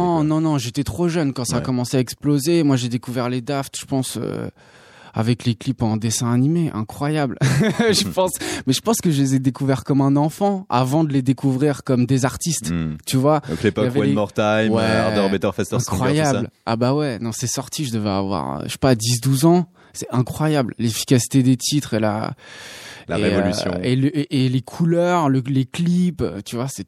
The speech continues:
Speaker 2: c'était dingue. On attendait ça. Mais bon, ouais, du coup, il y avait cette,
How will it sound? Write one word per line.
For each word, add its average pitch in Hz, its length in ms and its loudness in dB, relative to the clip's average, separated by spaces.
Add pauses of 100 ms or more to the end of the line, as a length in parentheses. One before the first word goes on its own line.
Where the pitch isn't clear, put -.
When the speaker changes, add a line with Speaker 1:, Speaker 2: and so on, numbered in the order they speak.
Speaker 2:
c'était - 280 -10
dingue. 127 440 4
On 107 240 -2
attendait 101 340 -2
ça. 120 320 -2
Mais 113 140 4
bon, 131 180 4
ouais, 139 200 4
du 104 180 -10
coup, - 120 0
il 127 60 4
y 104 40 4
avait 95 120 0
cette, - 380 -6